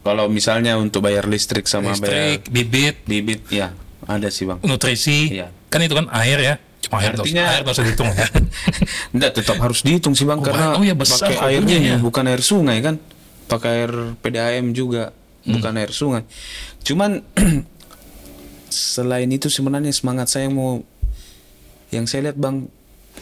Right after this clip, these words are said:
Speaker 1: ini sih, eh, memanfaatkan lahan pekarangan untuk ketahanan pangan itu, selain itu biar uang itu ndak terpakai sembarangan kan, artinya
Speaker 2: Hmm.
Speaker 1: ada yang kelihatan,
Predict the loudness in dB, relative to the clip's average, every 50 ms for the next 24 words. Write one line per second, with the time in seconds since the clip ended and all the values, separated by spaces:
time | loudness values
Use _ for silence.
0 | -20 -20 -20 _ -20 -20 -20 _ _ -2 -2 0 0 -2 -2 -4 -6 -8 -10 -16
1 | -20 _ _ _ _ -20 -20 _ -20 _ _ _ -20 -20 -20 -20 -20 -20 _ _
2 | -12 -6 -4 -2 0 0 0 0 0 0 0 0 -2 -4 -6 -8 -14 _ _ -6
3 | -4 -2 -2 -2 -2 -4 -4 -6 -6 -4 -4 -4 -2 -2 -2 -4 -4 -6 -8 -8
4 | -6 -4 -4 -2 -2 -2 -2 -2 -4 -4 -4 -4 -4 -6 -6 -8 -8 -8 -8 -8
5 | -8 -8 -6 -6 -6 -8 -8 -8 -10 -8 -8 -6 -6 -6 -4 -4 -4 -2 -4 -4
6 | -8 -12 -16 -20 -20 -20 -20 -20 -20 -20 -20 -20 -20 -20 _ -12 -10 -8 -6 -4
7 | -2 -2 -2 -2 -2 -2 -2 -2 -2 0 0 0 -2 -4 -8 -14 -10 -4 -2 0
8 | 0 0 0 -2 -4 -8 -10 -12 -16 -20 -20 -10 -4 0 0 0 0 0 -2 -2
9 | -2 -2 -2 0 -2 -4 -6 _ _ _ _ _ -16 -10 -8 -6 -4 -4 -6 -4
10 | -4 -2 -4 -2 -4 -4 -4 -2 -2 0 0 0 0 0 -2 -2 -2 -2 -2 -2
11 | -2 0 0 0 0 0 0 0 0 0 2 2 2 2 2 2 2 4 4 4
12 | 2 2 2 2 2